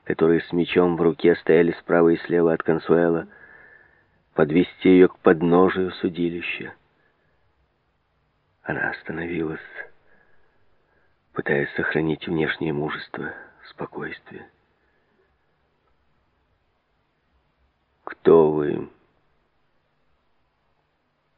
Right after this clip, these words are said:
и о чём просите?» произнёс чёрный человек, не вставая с места. На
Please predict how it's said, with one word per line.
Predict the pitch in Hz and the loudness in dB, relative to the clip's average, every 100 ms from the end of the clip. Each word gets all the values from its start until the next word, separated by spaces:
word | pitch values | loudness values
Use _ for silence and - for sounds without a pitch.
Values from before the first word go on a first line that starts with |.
| _ - | _ 0
и | |
о | - - | 0 2
чём | - 85 87 | 2 0 0
просите?» | - - 67 - - - - - _ _ _ _ _ _ _ _ _ _ _ _ _ _ _ _ _ _ _ _ _ _ _ _ | -6 -4 -2 -4 -12 -18 -20 -20 _ _ _ _ _ _ _ _ _ _ _ _ _ _ _ _ _ _ _ _ _ _ _ _
произнёс | - 85 78 78 78 78 - - | 0 2 2 2 0 0 -8 -2
чёрный | 95 80 - 76 | 2 2 2 -6
человек, | 73 - 76 76 71 - - _ _ _ _ _ _ - | -4 -4 0 0 -2 -8 -20 _ _ _ _ _ _ -10
не | 69 | -6
вставая | 67 - 78 71 67 - | -6 -4 -2 -2 -4 -8
с | - | -8
места. | 67 62 - - - _ _ _ _ _ _ _ _ _ _ _ _ _ _ _ _ _ _ _ _ _ _ _ _ _ _ _ _ - | -8 -8 -14 -20 -20 _ _ _ _ _ _ _ _ _ _ _ _ _ _ _ _ _ _ _ _ _ _ _ _ _ _ _ _ -14
На | 80 | -12